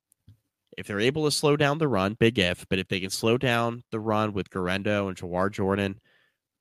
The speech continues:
if they can do that and they can pin their ears back and get after Jack Plummer,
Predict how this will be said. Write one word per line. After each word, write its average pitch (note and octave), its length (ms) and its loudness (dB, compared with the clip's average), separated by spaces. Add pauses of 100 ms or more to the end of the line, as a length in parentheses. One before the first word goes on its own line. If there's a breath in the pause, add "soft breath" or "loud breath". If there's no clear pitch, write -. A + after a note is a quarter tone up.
(120)
if - 120 -20
they G#2 120 0
can D3+ 140 -10
do D3 220 2
that G#2+ 320 4 (380)
and F#2 200 -8
they G2 120 0
can A#2 240 -8 (120)
pin C3 240 -2
their B2 140 2
ears A#2+ 220 2
back G2+ 280 -2
and F#2 120 -14
get G#2 220 -2
after G#2 360 0
Jack F#2+ 340 0
Plummer, F2+ 480 -6